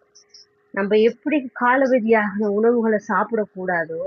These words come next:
காலவதியாகின வில்லைகளை நம்ம பாவிக்க கூடாதோ, அதே மாதிரிக்க காலவதியாகின வாகனங்களையும் ஓட்டக்கூடாது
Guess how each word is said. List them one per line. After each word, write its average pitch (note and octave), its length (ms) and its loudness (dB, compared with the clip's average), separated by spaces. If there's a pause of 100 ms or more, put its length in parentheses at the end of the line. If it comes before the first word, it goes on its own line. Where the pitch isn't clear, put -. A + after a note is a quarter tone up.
(800)
காலவதியாகின A3+ 920 2 (140)
வில்லைகளை A3+ 480 2
நம்ம G3 260 -2
பாவிக்க G3+ 380 -2
கூடாதோ, F3 520 -6 (680)
அதே F#3 340 4
மாதிரிக்க A3+ 500 0
காலவதியாகின A3 1040 0 (800)
வாகனங்களையும் A3 1080 0
ஓட்டக்கூடாது G#3 840 -2